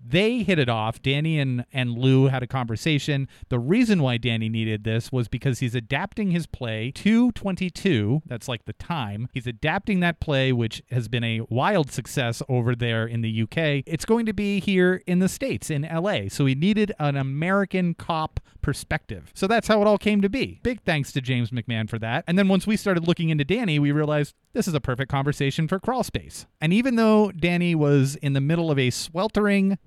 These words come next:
heat wave and admits to sweating profusely, not because of the nature of our questions, but because of the temperature, he certainly lived up to and exceeded expectations.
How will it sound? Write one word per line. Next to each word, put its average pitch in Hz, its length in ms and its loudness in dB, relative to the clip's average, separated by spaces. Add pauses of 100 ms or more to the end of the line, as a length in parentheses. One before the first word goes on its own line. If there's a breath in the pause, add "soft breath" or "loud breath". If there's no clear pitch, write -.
heat - 240 -6
wave 117 480 -4 (140)
and 120 460 0
admits 147 380 2
to 151 240 4
sweating 165 480 -2
profusely, 127 800 0 (160)
not 156 260 -2
because 175 240 2
of 139 80 -4
the 131 80 0
nature 123 300 0
of 113 80 -4
our 110 100 -2
questions, 117 480 -4
but 123 180 -2
because 113 220 -2
of 110 80 -8
the 107 80 -4
temperature, 135 600 -2
he 175 260 0
certainly 160 400 0
lived 131 300 -2
up 117 160 -2
to 113 420 -2 (240)
and 180 160 0
exceeded 123 400 0
expectations. - 880 -10